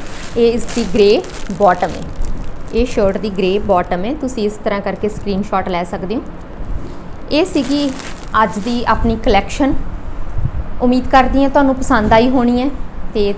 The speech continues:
ਰੇਟ ਵਾਈਜ਼ ਵੀ ਤੁਹਾਨੂੰ ਬਹੁਤ ਜ਼ਿਆਦਾ ਜੈਨੂਅਨ ਰੇਟ ਲੱਗੇ ਹੋਣੇ ਆ, ਕਿਉਂਕਿ ਮੈਂ ਬਹੁਤ ਜ਼ਿਆਦਾ ਵਧੀਆ ਡਿਸਕਾਊਂਟ ਦੇ ਦਿੱਤਾ। ਤੇ ਉਮੀਦ ਕਰਦੀ ਹਾਂ ਤੁਹਾਨੂੰ ਪਸੰਦ ਆਏ ਹੋਣੇ ਆ।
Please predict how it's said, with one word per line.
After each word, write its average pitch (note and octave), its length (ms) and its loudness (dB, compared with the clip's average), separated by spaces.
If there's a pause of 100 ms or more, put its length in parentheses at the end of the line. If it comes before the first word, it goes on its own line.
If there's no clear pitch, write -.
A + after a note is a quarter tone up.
ਰੇਟ G#3 300 2
ਵਾਈਜ਼ G3+ 280 2
ਵੀ A#3 100 -2
ਤੁਹਾਨੂੰ A#3+ 280 0
ਬਹੁਤ G3 240 2
ਜ਼ਿਆਦਾ G3 300 2
ਜੈਨੂਅਨ G#3 420 0
ਰੇਟ A3 240 0
ਲੱਗੇ G3+ 260 0
ਹੋਣੇ G#3 280 -2
ਆ, C#4+ 60 -6 (380)
ਕਿਉਂਕਿ G#3+ 180 -4
ਮੈਂ G#3+ 180 0
ਬਹੁਤ G3 320 2
ਜ਼ਿਆਦਾ G3 260 0
ਵਧੀਆ F#3+ 280 -4
ਡਿਸਕਾਊਂਟ G#3+ 440 -2
ਦੇ F#3+ 120 -4
ਦਿੱਤਾ। F3+ 320 -4 (680)
ਤੇ F#3+ 220 -2 (160)
ਉਮੀਦ C4 260 2
ਕਰਦੀ C4+ 300 0
ਹਾਂ D#4 60 0
ਤੁਹਾਨੂੰ D4 380 2
ਪਸੰਦ B3 360 0
ਆਏ G#3+ 160 4
ਹੋਣੇ A3+ 340 -2
ਆ। B3+ 80 -2